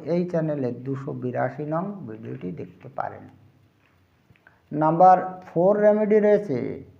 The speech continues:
শাম্বুকাস নাইগ্রা। এই শাম্বুকাস নাইগ্রার রুগীরা হয় শীতকাতর, উত্তেজিত এবং স্ক্রোফুলাস ধাতুগ্রস্তের। রুগীদের ঘন ঘন প্রস্রাবের বেগ হয়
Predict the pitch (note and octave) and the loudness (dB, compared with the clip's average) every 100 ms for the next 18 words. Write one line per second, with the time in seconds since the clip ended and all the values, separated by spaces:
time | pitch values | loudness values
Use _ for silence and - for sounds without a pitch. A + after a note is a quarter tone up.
0 | _ _ E3 F3 F3+ F3+ F#3 F#3 - D#3 | _ _ -2 2 2 4 4 2 -4 -2
1 | C#3+ C#3 C3+ - - - _ _ _ _ | 0 0 0 -2 -4 -18 _ _ _ _
2 | - E3 F3+ F#3 F3+ G3 G#3 A#3 - G#3+ | -4 0 0 0 2 2 6 6 6 2
3 | G3+ G#3+ G#3 A3 A3 G3 G3+ G#3 A3 A3 | 4 4 6 8 8 6 0 2 4 4
4 | D#3+ C#3 A#2+ B2 D#3 A3 - F3+ F3 - | 4 4 4 6 4 2 -4 -6 -4 0
5 | F#3+ F#3+ G3 G3 E3+ E3 - F#3 F3 F3+ | 0 4 4 2 -2 -8 -4 -4 -4 -2
6 | F#3+ F3 D#3 D3+ D3 C#3 - C#3+ C#3 D3 | 0 0 0 -4 -6 -8 -12 -12 -10 -4
7 | C#3+ B2 G#2+ - B2 A#2+ A2+ _ - - | -4 -4 -8 -10 -14 -14 -16 _ -20 -20
8 | _ _ _ _ _ _ _ _ - - | _ _ _ _ _ _ _ _ -20 -20
9 | _ D3 E3+ G3 A3 B3 F#3 B2+ D3 G#3 | _ 0 2 4 6 6 6 4 6 6
10 | G#3+ A3+ A#3+ A#3 G#3 G3+ - G#3 G#3 G3 | 6 6 6 4 4 2 4 4 6 4
11 | E3 G#3 F3+ A#2+ A2 | 4 4 4 0 -4